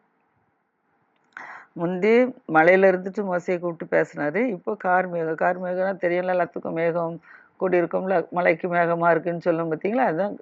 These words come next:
இந்த கரண்டு போய் இருக்கும்ல, ஆம், அந்த இருண்டு போய் இருக்கிற மேகம் கார் மேகம். அதனால "அதுல வருவேன், அப்போ வந்து நான் நினைச்சுவேன், உனக்கு நான், உன்னோட நான் பேசுவேன்" அப்படின்னு சொல்லி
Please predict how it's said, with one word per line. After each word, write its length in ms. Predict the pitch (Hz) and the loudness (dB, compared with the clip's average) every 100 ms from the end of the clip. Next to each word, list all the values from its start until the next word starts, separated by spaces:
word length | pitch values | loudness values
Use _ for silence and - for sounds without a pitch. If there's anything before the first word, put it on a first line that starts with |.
| - | -8
இந்த 180 | 156 | -4
கரண்டு 400 | 156 170 165 165 | 0 0 0 -2
போய் 140 | 165 170 | 0 0
இருக்கும்ல, 440 | 160 170 170 160 131 - - - | 0 0 0 -2 -4 -16 -20 -6
ஆம், 640 | - 156 151 151 151 156 151 | 2 4 4 2 -2 -4 -2
அந்த 180 | 165 170 | 2 4
இருண்டு 240 | 180 180 | 4 4
போய் 120 | 170 | 6
இருக்கிற 380 | 175 165 175 170 | 6 6 2 2
மேகம் 480 | 160 156 151 156 233 | 4 2 4 2 0
கார் 300 | 208 175 160 | 2 2 2
மேகம். 380 | 151 151 151 147 _ _ _ _ - _ | 0 0 0 -2 _ _ _ _ -20 _
அதனால 380 | - 175 190 240 | 0 2 4 4
"அதுல 260 | 185 170 | 4 4
வருவேன், 420 | 165 165 160 185 | 6 4 6 4
அப்போ 340 | 220 190 - 175 | 4 2 0 0
வந்து 180 | 160 202 | 0 0
நான் 160 | 180 | -2
நினைச்சுவேன், 180 | 165 170 | -4 -2
உனக்கு 300 | 196 175 170 | -2 0 0
நான், 240 | 170 160 - - | -2 -4 -8 -10
உன்னோட 300 | 170 165 165 | -4 0 2
நான் 160 | 160 | 0
பேசுவேன்" 420 | 160 165 156 165 160 | 0 0 0 -2 -2
அப்படின்னு 160 | 160 | -4
சொல்லி 400 | 147 160 190 302 | -6 0 2 2